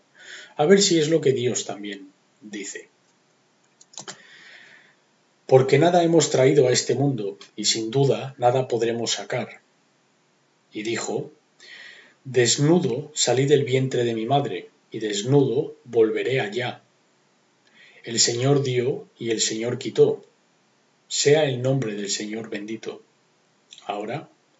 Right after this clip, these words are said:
cuando tú llegaste aquí no trajiste nada contigo, estaba todo aquí ya. Sí, todo ya estaba aquí. Nada se añadió, nada se borró. ¿Cómo puedes decir que es tuyo?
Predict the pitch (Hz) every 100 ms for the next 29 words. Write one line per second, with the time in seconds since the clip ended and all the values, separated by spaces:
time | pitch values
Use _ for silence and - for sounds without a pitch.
0 | _ - - - - _ - 120 120 117
1 | 170 165 147 - 135 117 104 123 156 131
2 | - 113 - 107 101 101 98 104 156 101
3 | - _ _ - - - 120 117 - 117
4 | 110 92 92 135 110 123 113 - _ _
5 | _ _ _ _ _ _ _ _ _ _
6 | - - 180 180 - _ _ - 123 117
7 | 110 110 - 107 101 135 131 - _ _
8 | _ _ - - - - - - - _
9 | - 147 180 165 - 139 131 117 117 143
10 | 101 - 113 113 120 - 120 107 110 151
11 | 120 - _ _ _ _ _ _ _ _
12 | - 170 185 - 143 123 117 - 113 -
13 | 110 101 - 147 113